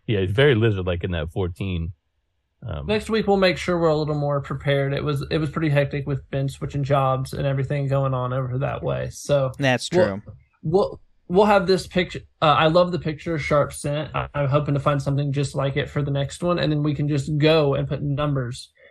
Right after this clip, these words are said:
Speaker 2: by each, uh, each art rendition.
Speaker 1: Yes, 'cause I wanna know where that white one is from. That's fascinating. I don't know which game that's from.
Speaker 3: But yeah,
Speaker 2: It looks
Speaker 3: um,
Speaker 2: like, it looks like the P S one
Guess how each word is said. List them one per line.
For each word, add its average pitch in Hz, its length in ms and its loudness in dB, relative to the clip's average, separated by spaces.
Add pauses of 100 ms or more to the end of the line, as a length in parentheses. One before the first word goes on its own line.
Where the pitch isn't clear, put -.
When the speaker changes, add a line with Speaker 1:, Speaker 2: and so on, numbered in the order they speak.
(140)
Speaker 2:
by 143 220 2
each, 139 360 -2 (520)
uh, 71 480 0 (240)
each 156 280 -2
art 143 380 2
rendition. 139 600 -6 (580)
Speaker 1:
Yes, 92 300 -4
'cause 98 160 -4
I 107 180 4
wanna 107 240 0
know 104 160 0
where 95 200 2
that 87 200 0
white 87 240 -2
one 90 160 -6
is 85 140 -6
from. 80 360 -8 (120)
That's 85 180 -6
fascinating. 85 640 -4
I 90 80 -6
don't 87 220 -6
know 85 340 -6 (300)
which 98 240 -6
game 85 200 -6
that's 85 220 -8
from. 87 360 -10 (1400)
Speaker 3:
But 202 120 10
yeah, 196 180 4 (220)
Speaker 2:
It 165 140 0
looks 160 140 4
Speaker 3:
um, 135 180 4
Speaker 2:
like, 208 360 6 (120)
it 185 80 6
looks 220 240 2
like 269 140 6
the 214 80 2
P 208 200 0
S 185 200 2
one 180 260 0